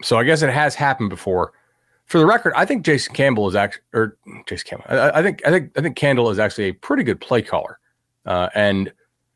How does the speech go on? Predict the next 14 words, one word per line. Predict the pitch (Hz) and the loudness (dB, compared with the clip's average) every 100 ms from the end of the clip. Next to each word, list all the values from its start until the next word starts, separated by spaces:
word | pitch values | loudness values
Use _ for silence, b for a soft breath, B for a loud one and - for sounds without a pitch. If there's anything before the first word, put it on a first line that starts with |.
| _ - | _ -10
would | 120 143 131 | 0 2 2
be | 135 123 | 2 2
a | |
good | 104 101 | 2 -4
hire, | - 139 101 95 | -2 0 2 0
but | 90 95 | -2 -6
apparently | - 113 104 98 | -4 -2 -2 -2
he's | 90 98 - | -4 -6 -6
turned | - 101 | -4 -2
that | 87 92 | -2 0
down | 95 95 92 87 - _ _ _ _ _ _ _ | 0 2 0 -4 -10 _ _ _ _ _ _ _
per | - 107 | -2 -2
reports. | 95 - 107 90 - - - | -2 -4 -2 -2 -4 -10 -6
Uh, | 92 87 | -2 -2